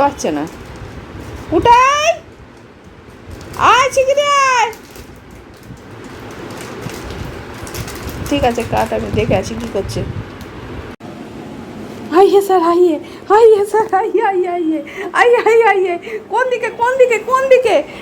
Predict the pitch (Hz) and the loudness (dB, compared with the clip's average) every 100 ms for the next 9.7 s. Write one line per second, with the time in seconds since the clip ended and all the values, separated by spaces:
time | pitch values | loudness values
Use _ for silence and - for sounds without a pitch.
0 | - - 480 554 523 554 494 494 440 403 | -8 4 4 6 4 4 2 2 2 2
1 | 359 480 415 415 508 - 622 - 719 784 | 4 6 6 2 0 0 -2 2 0 2
2 | - - - - - - - 587 523 403 | -4 -6 -14 -20 -18 -18 -4 0 0 -2
3 | 320 311 311 294 339 381 339 254 302 - | 0 2 4 4 2 2 2 0 -4 -14
4 | - - 508 415 403 - - - - 403 | -8 -4 -4 -4 -8 -16 -20 -6 0 4
5 | 571 587 453 466 605 587 571 571 571 571 | 4 4 4 4 2 2 2 2 2 0
6 | 571 571 554 494 480 - - - - - | 0 0 0 0 -4 -16 -20 -20 -20 -20
7 | - - - 480 427 466 554 605 831 784 | -20 -6 2 4 4 6 4 4 0 0
8 | - - - - - - - - - 381 | -8 -20 -20 -20 -20 -20 -20 -20 0 0
9 | 440 539 587 622 659 453 | 2 2 4 4 4 2